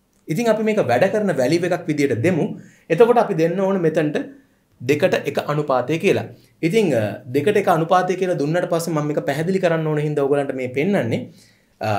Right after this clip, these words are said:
ඩෙස්-, දෙකට එක අනුපාතය කියන්නේ මේ අපි හදලා තියෙන ත්‍රෙෂෝල්ඩ් එකට වඩා ඩෙසිබල් දෙකක් වැඩිපුර සිග්නල් එකක් ආවොත් ඒක ඩෙසිබල් එකක් කරලා තමයි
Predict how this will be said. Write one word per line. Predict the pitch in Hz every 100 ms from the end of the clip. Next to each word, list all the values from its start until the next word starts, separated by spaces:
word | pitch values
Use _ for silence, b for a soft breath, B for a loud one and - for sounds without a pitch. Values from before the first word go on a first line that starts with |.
| 95
ඩෙස්-, | - 110 139 147 -
දෙකට | 127 139 214
එක | 170 170 - - - _ _ _ _
අනුපාතය | 123 160 175 185 156
කියන්නේ | 151 135 110 151 -
මේ | 113 127 175
අපි | - -
හදලා | 151 135 170
තියෙන | 175 185
ත්‍රෙෂෝල්ඩ් | 170 143 139 208 185
එකට | 131 110 113
වඩා | 107 101 127
ඩෙසිබල් | 170 117 113 156 170 123
දෙකක් | 110 110 175 - - _ _ _ - _ _
වැඩිපුර | 110 117 170 196 190
සිග්නල් | 165 139 165 147
එකක් | 120 113 110 -
ආවොත් | 147 113 131 - b b _
ඒක | 120 123
ඩෙසිබල් | 135 113 113 123 127 123
එකක් | 113 156 -
කරලා | 135 123
තමයි | 123 127